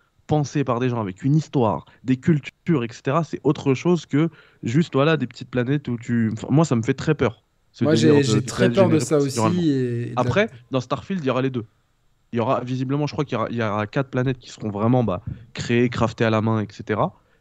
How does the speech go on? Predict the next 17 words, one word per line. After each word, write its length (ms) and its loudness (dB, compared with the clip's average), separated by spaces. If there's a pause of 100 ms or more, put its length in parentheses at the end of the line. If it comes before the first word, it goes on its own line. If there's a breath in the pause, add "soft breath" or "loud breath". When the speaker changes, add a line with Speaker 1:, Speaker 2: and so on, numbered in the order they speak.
(120)
Speaker 1:
Et 200 0
le 100 2
reste, 380 0
bah, 100 -4
ce 140 -10
sera 180 -6
des 80 -4
trucs, 300 -6
euh, 260 0
Speaker 2:
Comme 160 0
dans 140 0
Street 180 -6
Fighter 320 0
six, 300 -8
où 40 -20
t'as 140 -6
deux, 320 -6